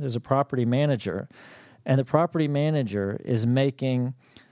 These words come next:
twelve to fifteen, sometimes upwards of seventeen percent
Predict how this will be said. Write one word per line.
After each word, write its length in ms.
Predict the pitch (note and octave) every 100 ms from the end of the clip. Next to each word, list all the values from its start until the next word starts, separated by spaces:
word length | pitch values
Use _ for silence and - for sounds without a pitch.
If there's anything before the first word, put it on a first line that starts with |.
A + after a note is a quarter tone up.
| - - _ -
twelve 560 | - D#3+ D#3+ D#3+ D3
to 240 | - - B2
fifteen, 840 | - D#3 C#3+ - - D3 C#3+ C#3
sometimes 580 | C3 D3 C3 C#3+ C3+ B2
upwards 480 | B2+ B2 B2 A2+ A#2+
of 500 | - A#2 A2 A2 G#2
seventeen 540 | - C#3 C#3+ C3 C#3+
percent 580 | B2+ C3 - B2 B2 A#2+